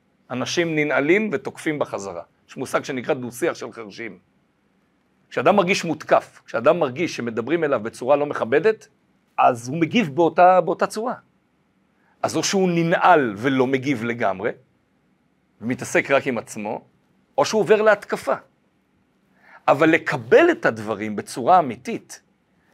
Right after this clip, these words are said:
ולהפנים את הדברים, ואולי להתעורר מהדברים, זה לא יקרה. כשאתה פונה, גם בתוכך,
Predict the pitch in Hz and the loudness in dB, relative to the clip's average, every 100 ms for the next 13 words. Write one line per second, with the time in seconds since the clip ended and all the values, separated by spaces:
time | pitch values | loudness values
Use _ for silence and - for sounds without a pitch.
0 | _ _ _ 98 139 127 123 - 175 285 | _ _ _ 0 2 2 0 -2 0 2
1 | 285 - 117 104 104 95 95 131 160 202 | 2 0 -2 -4 -8 -8 -6 2 4 4
2 | 202 - 170 208 277 233 135 143 147 151 | 2 0 4 4 6 6 4 2 0 0
3 | 147 151 151 123 98 _ _ _ _ _ | 4 4 2 -8 -14 _ _ _ _ _
4 | _ - 104 98 180 - 151 135 135 - | _ -14 -12 0 0 0 -4 -2 -4 -10
5 | _ _ _ _ _ _ _ 123 120 185 | _ _ _ _ _ _ _ -18 0 6
6 | 254 311 311 240 - 226 - - - 139 | 6 6 4 2 4 2 2 -2 -4 -4